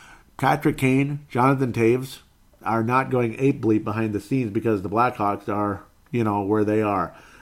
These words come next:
They, they understand the situation, and heck, they're the ones getting all the money, so what do you expect? Zach Parise, Sa-, and, uh, what's his name, old, uh, Ryan Suter, that guy that likes to dictate things behind the scenes a lot. It's no longer a secret. It was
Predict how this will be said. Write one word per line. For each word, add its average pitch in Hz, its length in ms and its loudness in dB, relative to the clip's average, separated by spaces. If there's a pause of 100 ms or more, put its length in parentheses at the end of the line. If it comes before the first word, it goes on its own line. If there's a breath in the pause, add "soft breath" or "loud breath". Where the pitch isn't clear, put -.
(120 loud breath)
They, 120 280 4
they 117 180 4
understand 123 440 0
the 110 60 2
situation, 135 680 0
and 104 160 -4
heck, 131 240 0
they're 123 220 4
the 139 100 6
ones 127 200 2
getting 123 200 2
all 120 120 4
the 104 80 0
money, 117 280 2
so 110 320 2
what 113 160 2
do 117 60 8
you 110 60 8
expect? - 460 -4 (500 loud breath)
Zach 110 260 0
Parise, 117 520 2 (260)
Sa-, - 160 -6
and, 117 380 -2
uh, 117 180 2
what's 117 220 -2
his 104 160 -4
name, 117 260 -2
old, 113 320 2
uh, 104 340 -2
Ryan 113 280 0
Suter, 127 360 0
that 104 260 -6
guy 110 260 2
that 101 120 -2
likes 104 220 -4
to 101 100 -2
dictate 113 460 0
things 113 200 -2
behind 113 280 -2
the 110 80 -2
scenes 120 500 -8
a 90 60 -6
lot. 95 300 0 (260)
It's 104 120 -10
no 131 140 0
longer 123 280 2
a 95 80 -2
secret. 120 380 -2
It 98 60 -2
was 123 420 -2